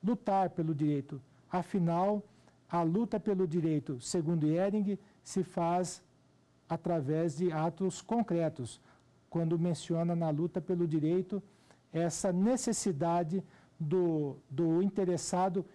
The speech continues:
ir em busca do seu direito, já que ele, o direito não bate à sua porta.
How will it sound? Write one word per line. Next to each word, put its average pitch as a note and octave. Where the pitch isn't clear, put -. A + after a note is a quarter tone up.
ir C4+
em C#4
busca F#3+
do D3
seu F3+
direito, D3
já E3+
que G3+
ele, F#3+
o F3+
direito E3+
não G#3
bate E3+
à F3
sua G#3
porta. C#3+